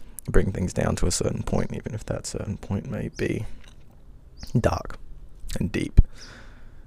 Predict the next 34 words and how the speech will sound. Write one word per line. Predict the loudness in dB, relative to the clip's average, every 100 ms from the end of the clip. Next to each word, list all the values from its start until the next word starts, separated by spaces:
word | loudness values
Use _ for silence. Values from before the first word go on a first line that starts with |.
| -18 -20 -14 -8
And, | -6 -6 -8 -10
um, | -10 -8 -6
you | 0
know, | 2 2 4
as | 6
long | 6
as | 6
I'm | 6 6
making | 4 4 2
you |
think, | 4 2 2
I | 2
guess. | 2 2 0 -6 -4 -4 -4 -4 -2 0
And, | 2 2 2
uh, | 2 4 2 0 -2
I | 0
ended | 2 2 2
on | 2
a |
positive | 4 4 4 2
note, | 2 2 2
then | -2
maybe | 0 4 6
<laughs> |
it'll | 8 8 8
all | 6
pan | 4 6 8
out | 8 8
okay. | 6 6 6 6 2 -6 -6 -6 -8 -12 -12 0
But | 6
I'm | 8
not | 8
entirely | 6 4 2 0
sure. | -2 -4